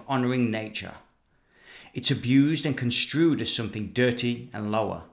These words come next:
As Heidegger writes, it's just a resource to be exploited.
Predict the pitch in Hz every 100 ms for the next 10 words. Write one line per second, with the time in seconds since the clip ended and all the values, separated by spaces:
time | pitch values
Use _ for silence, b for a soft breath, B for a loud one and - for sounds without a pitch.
0 | _ B B B - - - 170 160 120
1 | 101 90 78 - 98 - 135 - 98 151
2 | 156 - 113 113 - - - 131 113 104
3 | - - 123 117 - 82